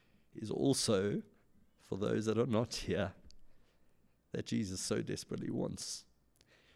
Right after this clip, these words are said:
So we need to, when we are having fellowship in our own homes, I know you do this, I know you do this, but we need to have people who are not believers in our homes. We need to always be thinking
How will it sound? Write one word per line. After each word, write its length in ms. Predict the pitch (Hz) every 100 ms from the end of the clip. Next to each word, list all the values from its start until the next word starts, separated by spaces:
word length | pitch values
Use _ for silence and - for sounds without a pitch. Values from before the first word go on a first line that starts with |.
| -
So 200 | - 117
we 100 | 120
need 220 | 123 117
to, 440 | - 117 113 107 101
when 220 | 120 139
we 180 | 127 113
are 200 | 113 107
having 300 | - 123 117
fellowship 560 | 113 123 117 - 131 -
in 120 | 104
our 140 | 92 98
own 120 | 101
homes, 560 | 92 123 131 147 - - - - - - - - -
I 60 | 104
know 100 | 160
you 160 | 147
do 220 | 104 92
this, 360 | 92 104 - - - - 120 - - -
I 40 |
know 100 | 104
you 140 | 120 101
do 140 | -
this, 260 | 95 107 - - _ -
but 100 | 104
we 100 | 104
need 160 | 104
to 120 | -
have 260 | 101 101 -
people 680 | - 107 - 101 98 95 95 -
who 100 | 98
are 40 |
not 180 | 107 120 -
believers 640 | 104 104 101 90 87 - - -
in 120 | 95
our 160 | 101 98
homes. 400 | 101 90 98 -
We 80 | 104
need 160 | 104
to 100 | -
always 320 | 107 123 135
be 140 | 131 110
thinking 540 | - 104 98 98 95